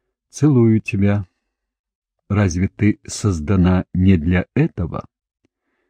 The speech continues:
Ты же хотел слушать сердце". "Это ты хотела. Не торопи меня". Он лукаво улыбнулся.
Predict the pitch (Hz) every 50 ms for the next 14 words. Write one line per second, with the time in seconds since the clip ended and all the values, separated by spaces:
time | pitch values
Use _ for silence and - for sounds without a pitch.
0 | _ _ _ _ _ _ _ _ _ _ _ _ _ _ - 101 98 82 78 90
1 | 92 - 98 90 - 98 98 101 92 - - - - 90 92 90 - - 98 -
2 | - - - - - 254 247 - - - - - - - - _ _ _ _ _
3 | _ _ _ _ _ _ _ _ _ _ _ _ _ _ _ _ _ _ _ _
4 | _ _ _ _ _ _ _ _ _ 104 120 156 - - - 180 175 - _ -
5 | 113 98 85 - - - 90 82 - - - 98 90 85 82 85 80 80 80 80
6 | - _ _ _ _ _ _ _ _ - 139 170 156 - 139 135 113 95 - 101
7 | 87 80 80 82 78 76 73 - - _ _ _ _ _ _ _ _ _ _ _
8 | _ _ _ - 151 156 151 143 135 120 - - 113 117 110 117 - - - 127
9 | 117 117 120 104 101 90 90 87 87 87 - - - 98 -